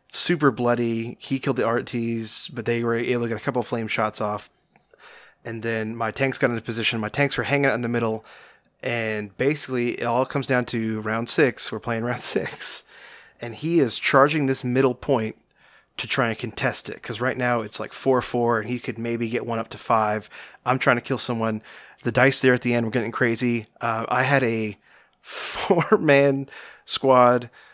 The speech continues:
punch the, uh, one wound, no, sorry, punch a lone trooper leader. That's it. So one health model. Punch a lone trooper leader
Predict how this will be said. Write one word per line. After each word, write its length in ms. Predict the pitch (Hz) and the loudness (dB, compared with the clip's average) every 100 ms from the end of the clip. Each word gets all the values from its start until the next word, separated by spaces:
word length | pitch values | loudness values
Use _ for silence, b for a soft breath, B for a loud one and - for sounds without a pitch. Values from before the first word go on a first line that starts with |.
| b b | b b
punch 440 | - 147 143 - - _ _ - - | 0 2 2 -2 -4 _ _ -20 -10
the, 520 | 117 110 107 107 110 - | -6 -4 -4 -4 -6 -6
uh, 200 | 110 110 | -6 -6
one 420 | - 107 127 135 | -6 0 2 2
wound, 460 | 127 131 131 123 - _ _ _ _ _ _ _ _ - | 2 2 2 -4 -10 _ _ _ _ _ _ _ _ -4
no, 140 | 139 | 0
sorry, 300 | 131 170 113 - B B B B B B B B - | 4 4 4 -2 B B B B B B B B -8
punch 260 | - 165 - | 0 0 2
a 140 | 139 | 0
lone 600 | 120 117 131 139 156 151 147 | 0 2 4 4 0 -8 -2
trooper 320 | - 196 117 | -2 0 0
leader. 300 | 113 - - - | -2 -8 -10 -4
That's 200 | 139 - | -2 -2
it. 180 | - _ | -4 _
So 180 | - 110 | -6 -2
one 180 | 117 143 | 0 2
health 200 | 151 147 | 0 0
model. 320 | - - - _ _ _ | -4 -4 -12 _ _ _
Punch 260 | - 131 - | -2 0 0
a 60 | |
lone 300 | 107 120 156 | -2 -2 -2
trooper 280 | 175 156 131 | -2 -2 -4
leader 380 | 123 - - | -6 -6 -8